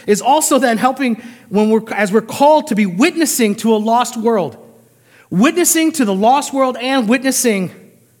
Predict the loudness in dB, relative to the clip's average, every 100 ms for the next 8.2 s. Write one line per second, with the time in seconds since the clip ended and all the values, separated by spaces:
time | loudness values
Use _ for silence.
0 | _ _ _ _ _ -4 0 0 0 0
1 | 0 -4 -10 -10 -6 -2 0 0 -2 -2
2 | -4 -8 -12 -20 _ _ _ _ -4 0
3 | 0 2 0 0 -2 0 2 2 0 0
4 | 0 -2 -4 -6 -6 -8 -14 -20 -20 -10
5 | -2 -2 -2 -2 -2 -2 -2 0 -2 -4
6 | -8 -8 -8 -8 -8 -8 -10 _ _ _
7 | _ -6 -4 0 0 0 -2 -2 -2 -2
8 | -6 -8